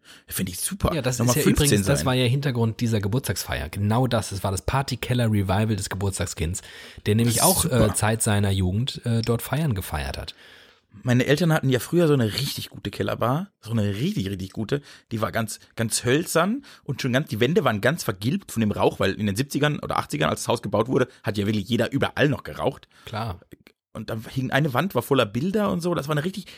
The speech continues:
Speaker 1: eine richtig urige Kellerbar. Und dann hat mein Vater die irgendwann umgebaut und dann kam ein guter Freund rein und sagte, "Toll, jetzt habt ihr eine Eisdiele. Was sollen wir denn hier?"
Speaker 2: <laughs>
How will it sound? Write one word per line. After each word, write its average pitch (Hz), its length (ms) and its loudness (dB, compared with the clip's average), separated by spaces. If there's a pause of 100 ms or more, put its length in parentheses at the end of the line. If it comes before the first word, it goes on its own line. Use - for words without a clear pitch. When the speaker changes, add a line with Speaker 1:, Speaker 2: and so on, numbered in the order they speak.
(120)
Speaker 1:
eine 117 120 -2
richtig 123 300 -8
urige 156 540 4 (180)
Kellerbar. 98 540 0 (260)
Und - 160 -2
dann 127 80 0
hat - 80 -4
mein 131 100 2
Vater 120 220 2
die 113 100 0
irgendwann 110 220 2
umgebaut 156 480 2
und 101 80 -4
dann 113 100 0
kam 101 300 -2 (300)
ein 117 120 0
guter 180 220 0
Freund 127 260 2
rein 131 140 2
und 117 60 0
sagte, 117 240 -2
"Toll, 107 400 -2
jetzt - 160 -6
habt - 100 -6
ihr - 40 0
eine 147 100 0
Eisdiele. - 460 -8 (240)
Was 117 100 -2
sollen 139 200 4
wir 123 100 0
denn - 120 2
hier?" 180 200 0
Speaker 2:
<laughs> - 920 -2